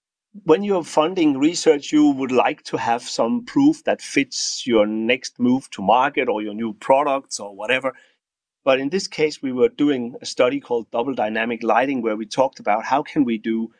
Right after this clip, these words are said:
how can we use, um,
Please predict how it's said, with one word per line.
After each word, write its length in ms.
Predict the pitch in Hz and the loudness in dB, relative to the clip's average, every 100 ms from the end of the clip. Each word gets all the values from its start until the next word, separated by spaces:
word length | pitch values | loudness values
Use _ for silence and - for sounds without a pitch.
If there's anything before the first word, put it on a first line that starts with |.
| _ _ _ _ | _ _ _ _
how 160 | - 135 | -2 0
can 180 | 170 139 | 0 -2
we 80 | |
use, 640 | 107 110 127 147 185 - - _ _ _ - _ _ _ _ _ _ - | -2 0 4 4 2 -6 -10 _ _ _ -20 _ _ _ _ _ _ 0
um, 600 | 117 113 107 110 104 | 2 2 0 -4 -6